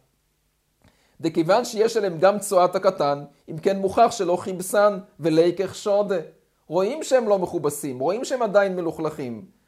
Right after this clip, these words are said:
אז אין חשש של מראית עין שיבואו לומר שהוא כיבס אותם בשבת. אומר רבי שלמה עוד יותר, "ואפשר, אפילו אין עליהם צואה. אם לא נשרה כולם במי רגליים, דהכל יודעים,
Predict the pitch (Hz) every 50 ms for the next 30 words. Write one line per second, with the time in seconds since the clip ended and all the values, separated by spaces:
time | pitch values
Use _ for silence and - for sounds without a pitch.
0 | _ _ _ - 151 160 196 196 190 - 196 190 233 214 220 - 208 175 165 160
1 | 170 190 185 185 190 202 208 190 190 160 151 165 180 190 185 190 208 220 214 208
2 | 196 165 - 151 127 123 143 143 165 160 170 165 165 165 165 165 - 175 180 190
3 | 202 202 208 - _ _ _ _ _ _ _ _ - 160 180 208 214 220 220 214
4 | - 214 208 220 220 226 226 226 196 208 214 208 233 233 233 220 202 208 202 214
5 | 240 240 - - 240 208 170 143 120 98 - - _ _ _ _ _ _ - 165
6 | - - 247 254 254 240 233 233 226 233 254 269 269 269 269 262 262 247 226 208
7 | 190 - - 208 196 180 160 147 131 117 123 - - _ _ _ _ _ _ _
8 | _ 175 180 185 185 185 208 247 294 285 247 - - - 202 220 247 233 - -
9 | - 208 196 190 185 196 220 277 277 214 185 175 165 160 156 160 156 151 160 156
10 | 147 139 160 160 160 165 170 175 185 202 233 269 - _ _ _ _ _ _ _
11 | _ _ _ _ _ _ _ _ _ _ _ _ _ _ _ _ _ _ _ _
12 | _ _ _ _ 156 143 175 175 165 - - 214 220 233 233 226 226 208 269 269
13 | 220 160 127 110 -